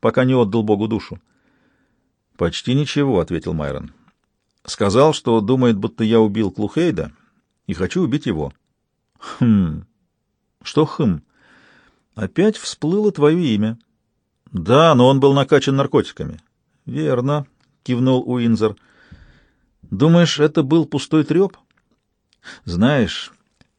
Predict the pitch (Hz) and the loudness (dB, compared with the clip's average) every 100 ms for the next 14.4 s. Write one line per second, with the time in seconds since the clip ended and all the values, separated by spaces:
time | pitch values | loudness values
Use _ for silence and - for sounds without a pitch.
0 | - 90 92 92 95 92 95 90 82 82 | -6 -4 0 0 0 0 0 0 -2 -6
1 | - - 98 104 131 131 120 127 104 - | -10 -4 0 2 2 0 -2 0 -2 -2
2 | 196 190 85 76 _ _ _ - - 95 | -6 -6 -10 -12 _ _ _ -20 -8 -4
3 | 113 165 160 - 139 117 139 139 107 135 | -2 0 -2 0 0 2 0 0 0 2
4 | 110 80 - 87 - _ _ _ _ _ | 0 -2 -8 -12 -16 _ _ _ _ _
5 | _ _ - 170 - 185 156 175 170 80 | _ _ -2 -2 2 0 2 -2 -2 -4
6 | - _ _ _ _ _ _ _ _ _ | -6 _ _ _ _ _ _ _ _ _
7 | 131 117 156 160 180 196 190 156 - 170 | -2 2 4 4 4 2 2 0 0 -2
8 | 117 - _ _ _ _ _ _ - 82 | -2 -4 _ _ _ _ _ _ -10 0
9 | 113 156 139 131 117 110 120 110 92 73 | 4 4 2 2 2 4 4 2 0 -2
10 | 69 _ _ _ _ _ _ _ _ _ | -8 _ _ _ _ _ _ _ _ _
11 | 95 104 - 151 165 160 151 151 139 110 | -6 -4 -4 -2 -2 -2 -4 -2 0 0
12 | - 117 160 139 101 135 208 190 107 87 | -2 -4 0 0 0 2 2 2 -2 -4
13 | 117 123 113 113 160 160 117 95 131 151 | -4 -2 -2 0 2 2 0 0 0 2
14 | 147 135 90 | 0 -2 -4